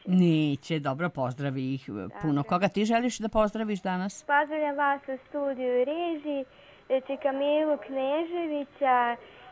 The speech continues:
Speaker 2: Jelenu Glišić, e, pozdravljam svoje kumove Narančiće, posebno Maju i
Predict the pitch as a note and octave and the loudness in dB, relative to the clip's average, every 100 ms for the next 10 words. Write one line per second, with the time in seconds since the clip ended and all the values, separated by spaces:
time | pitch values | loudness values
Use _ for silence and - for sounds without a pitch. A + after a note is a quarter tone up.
0 | - B3 C4+ C#4+ D4+ C#4+ B3+ A#3+ C4+ D4 | -10 2 6 6 4 2 -2 -4 -2 -2
1 | D#4+ - D#4+ D4 - C#4 B3 A#3 B3+ B3+ | -4 -6 -6 -6 -6 -2 -2 0 2 2
2 | B3+ C4+ C4 B3+ B3 B3+ D4 C4+ A#3+ A3+ | 2 -4 -4 2 2 2 -4 -2 -4 -6
3 | A3 A#3+ C#4 D4 C4 B3+ A#3+ A#3 A#3+ B3 | -6 -4 -2 -4 -6 -10 -10 -8 -4 -4
4 | B3+ B3 A3+ A3 A3+ A#3 B3+ A#3+ G#3+ | -4 -10 -10 -8 -4 -2 -2 -2 -4